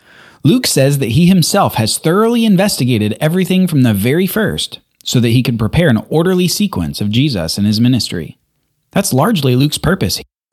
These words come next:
He doesn't make us do investigative work ourselves to know what he wants to do here. That said, there are two other things I don't want you to miss in this introduction.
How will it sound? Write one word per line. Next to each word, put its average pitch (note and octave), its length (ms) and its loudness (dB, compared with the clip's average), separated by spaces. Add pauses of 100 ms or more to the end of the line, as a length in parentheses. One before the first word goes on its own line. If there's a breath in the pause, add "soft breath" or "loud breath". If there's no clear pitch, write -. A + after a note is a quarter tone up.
(300 loud breath)
He D3 100 2
doesn't F#3 340 2
make F#3 220 2
us D3+ 160 0
do C#3+ 400 0
investigative D3+ 580 2
work E3 220 0
ourselves D3 480 0
to C#3 80 0
know A#2+ 160 4
what C3+ 100 2
he C#3+ 60 2
wants G#2+ 260 0
to - 100 -6
do F3+ 200 2
here. F2+ 320 -2 (760)
That B2+ 180 -2
said, A#2 540 0 (240 loud breath)
there F3+ 140 2
are F3 40 2
two B3+ 220 0
other C#4 160 0
things B2 380 2
I B2+ 40 0
don't C3+ 120 2
want C#3+ 180 0
you C#3 60 2
to B2 60 2
miss A#2+ 360 2
in A2 80 0
this A2 160 -2
introduction. F#2+ 680 -2